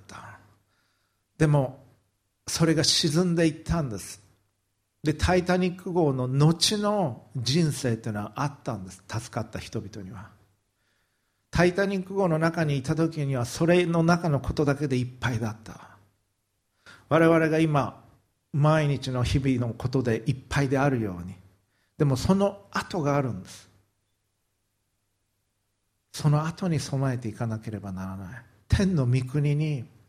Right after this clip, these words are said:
私たちは備えていかなければならない。そのために、今この変わりつつある、冬から春へと変わりつつある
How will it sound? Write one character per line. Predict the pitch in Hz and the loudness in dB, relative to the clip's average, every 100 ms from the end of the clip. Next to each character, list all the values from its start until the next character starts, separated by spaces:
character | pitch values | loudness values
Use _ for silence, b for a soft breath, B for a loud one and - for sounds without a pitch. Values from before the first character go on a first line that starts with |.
| _ _ | _ _
私 | 123 123 113 | -8 -2 -2
た | 120 | -2
ち | 110 107 | -6 -6
は | 98 | -6
備 | - 131 131 | -4 -2 -2
え | 120 | -4
て | |
い | 101 | -6
か | - | -2
な | 117 117 | -2 -2
け | 113 | -4
れ | 95 | -6
ば | 95 | -6
な | 95 | -6
ら | 92 | -6
な | 92 87 | -8 -10
い。 | - _ B B B B B - | -14 _ B B B B B -14
そ | - | 2
の | 185 190 | 2 2
た | - 185 | -2 -2
め | 196 196 | 0 2
に、 | 175 156 110 - - | 4 4 2 -6 0
今 | 147 139 127 | 4 4 2
こ | - | -2
の | 127 123 | -2 -2
変 | - 139 | 2 6
わ | 143 | 6
り | 147 | 6
つ | 147 | 0
つ | - 139 | -6 -2
あ | 123 | 0
る、 | 120 113 - B B | 0 -4 -10 B B
冬 | - - 175 143 | -6 2 4 4
か | 139 | 0
ら | 127 | -4
春 | 107 160 156 139 | 0 2 2 2
へ | |
と | 123 | -2
変 | 120 - 143 | -6 0 2
わ | |
り | 151 | 2
つ | 147 - | -2 -8
つ | 139 | 0
あ | 123 | 2
る | 113 | 2